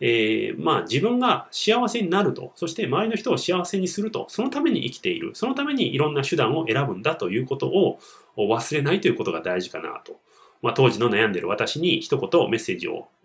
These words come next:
届けるとしたら、そういったことを言うかなと思いますね。まあ、今、自分の目の前のことだけに目を向けるんじゃなくて、えー、ちょっと休んで、えー、ちょっと幅広い世界に目を向けてみたらというようなことを多分声かけると思うんですよね。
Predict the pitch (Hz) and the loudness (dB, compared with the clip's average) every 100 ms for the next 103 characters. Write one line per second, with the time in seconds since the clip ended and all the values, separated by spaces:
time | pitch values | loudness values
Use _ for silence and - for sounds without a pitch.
0 | 87 87 120 127 117 - - 226 202 - | -6 -2 2 4 2 0 -4 -2 -2 -2
1 | 104 - 117 110 87 - _ _ - _ | -4 -2 -4 -2 -6 -8 _ _ -20 _
2 | _ - 95 87 104 101 - - - 87 | _ -8 -6 0 2 2 0 -14 -8 -6
3 | 82 - 131 131 - - - - - 143 | -6 -4 -2 -4 -6 -20 -20 -10 2 4
4 | 143 98 90 110 107 104 123 147 151 123 | 6 6 4 -2 0 2 4 6 4 2
5 | 120 - 104 170 107 135 107 95 226 165 | 0 -2 0 2 2 2 0 0 0 0
6 | 92 143 - 220 165 - - _ _ - | -2 -6 -2 2 2 0 -16 _ _ 0
7 | 98 87 87 139 90 95 - 190 143 190 | 2 0 -2 -4 -2 -2 0 0 0 0
8 | 117 - - 107 98 101 92 90 - 85 | 0 -4 -4 -2 0 -2 -4 -6 -6 -2
9 | 113 131 165 151 117 - - 156 151 117 | 0 2 4 4 2 -4 -4 -2 0 -2
10 | 101 147 110 113 113 165 151 147 160 120 | 0 0 0 0 2 4 4 4 4 4
11 | 123 101 104 117 98 - 120 101 101 90 | 6 4 2 2 2 2 2 2 0 0
12 | 104 - - - - - - 127 175 | -6 -8 -12 -12 -12 -16 -6 -4 -4